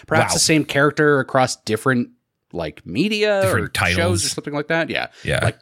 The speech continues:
Speaker 1: voicing a character in a show and a video game and stuff like that. Um,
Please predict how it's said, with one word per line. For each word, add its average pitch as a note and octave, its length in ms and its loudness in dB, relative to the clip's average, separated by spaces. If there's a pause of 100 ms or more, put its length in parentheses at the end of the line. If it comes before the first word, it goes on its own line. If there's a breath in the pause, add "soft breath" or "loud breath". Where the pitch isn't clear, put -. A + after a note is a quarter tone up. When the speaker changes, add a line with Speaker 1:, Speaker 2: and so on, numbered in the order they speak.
(120)
Speaker 1:
voicing A2 460 -2
a G2 80 -4
character G2 400 -2
in F2+ 60 -4
a F2 60 -4
show F#2 380 2
and G#2 280 -4
a F2 60 -6
video G#2+ 380 -2
game A2 340 -2
and G#2+ 80 -4
stuff - 200 -2
like A#2 160 -2
that. B2 300 0 (500 soft breath)
Um, - 360 -12